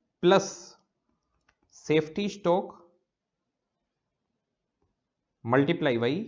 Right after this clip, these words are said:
C, ये ज्यादा आसान है। ठीक है, अब आ जाते हैं हमारे पास यहाँ पर half of आरओक्यू में फ़ोर्टी थाउजेंड किलोग्राम multiply by टू plus वन थाउजेंड किलोग्राम का सेफ्टी स्टॉक multiply by टू, half of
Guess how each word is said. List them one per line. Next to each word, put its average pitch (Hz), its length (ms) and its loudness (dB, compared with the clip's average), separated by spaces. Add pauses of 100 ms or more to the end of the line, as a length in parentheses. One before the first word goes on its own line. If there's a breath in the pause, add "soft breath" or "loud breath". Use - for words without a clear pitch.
(580)
C, 101 100 -8 (260)
ये 151 140 2
ज्यादा 151 260 4
आसान 82 320 -6
है। - 80 -20 (400)
ठीक 139 120 -6
है, 175 60 -6 (1000 soft breath)
अब 120 100 4
आ 135 80 10
जाते 139 220 2
हैं 151 80 -2
हमारे 143 220 -2
पास 139 220 0
यहाँ 135 140 -4
पर 147 240 -6 (540)
half 135 300 4
of 160 140 2 (100)
आरओक्यू 147 400 2
में 156 140 -4
फ़ोर्टी 143 300 -4
थाउजेंड 156 340 -2
किलोग्राम 165 380 -4 (1120)
multiply 123 380 -2
by 135 100 -2 (160)
टू 160 100 -2 (1000)
plus 156 240 0 (600)
वन 143 220 2
थाउजेंड 175 380 2
किलोग्राम 156 360 2
का 156 120 -4
सेफ्टी 135 400 -6
स्टॉक 151 360 -6
multiply 120 440 -4
by 110 120 -6 (340)
टू, 90 80 -8 (1120)
half 135 280 4
of 170 160 0